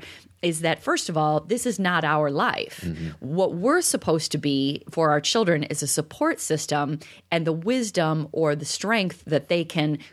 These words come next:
Speaker 1: go-to, not the person who will, like, dive down there with
Speaker 2: Yeah,
Speaker 1: them.
Speaker 2: like a soldier.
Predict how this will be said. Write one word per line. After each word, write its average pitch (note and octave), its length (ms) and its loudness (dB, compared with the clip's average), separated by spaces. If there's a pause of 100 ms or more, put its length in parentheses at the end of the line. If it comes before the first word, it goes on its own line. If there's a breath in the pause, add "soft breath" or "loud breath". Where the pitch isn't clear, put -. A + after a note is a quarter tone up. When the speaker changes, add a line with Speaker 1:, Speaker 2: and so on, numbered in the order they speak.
(180)
Speaker 1:
go-to, F#3+ 720 0 (200 loud breath)
not A3 220 -2
the A3+ 80 -2
person F#3 420 -2
who D#3 140 -2
will, D3 200 0
like, C#3 360 -4 (320 loud breath)
dive D#3 320 0
down D#3+ 280 0
there D3 120 -2
with D3 180 -2
Speaker 2:
Yeah, C#3 120 2
Speaker 1:
them. F2+ 100 -2
Speaker 2:
like A#2 140 2
a E3+ 60 2
soldier. G#2 720 2